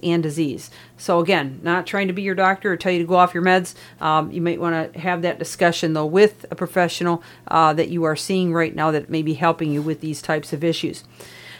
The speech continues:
Uh, so we're, we're not advocating that you ignore your doctor or medical professional's advice. <laughs> So, um,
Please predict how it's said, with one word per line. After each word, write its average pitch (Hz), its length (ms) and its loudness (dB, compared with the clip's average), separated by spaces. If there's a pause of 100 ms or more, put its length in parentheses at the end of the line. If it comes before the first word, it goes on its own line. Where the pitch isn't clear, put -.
(140)
Uh, 131 240 0
so 175 200 2
we're, 202 580 8
we're 180 140 0
not 185 220 6
advocating 208 1080 6
that 185 100 0
you 180 140 -2
ignore 175 320 2
your 175 140 0
doctor 170 520 2
or 160 160 2
medical 165 340 0
professional's 160 560 -2
advice. 151 640 -4
<laughs> 208 220 2
So, - 460 4 (500)
um, 170 400 8